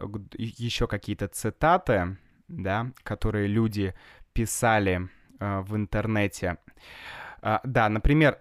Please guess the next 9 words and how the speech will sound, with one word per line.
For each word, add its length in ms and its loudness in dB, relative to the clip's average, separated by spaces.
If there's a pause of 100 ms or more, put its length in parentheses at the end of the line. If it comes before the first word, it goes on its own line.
такие 540 4
лозунги: 760 2 (220)
«Всех 840 2 (140)
не 520 6
заблокируйте». 1600 4 (580)
Да, 420 -4
«Всех 600 0
не 280 2
заблокируйте». 1200 -2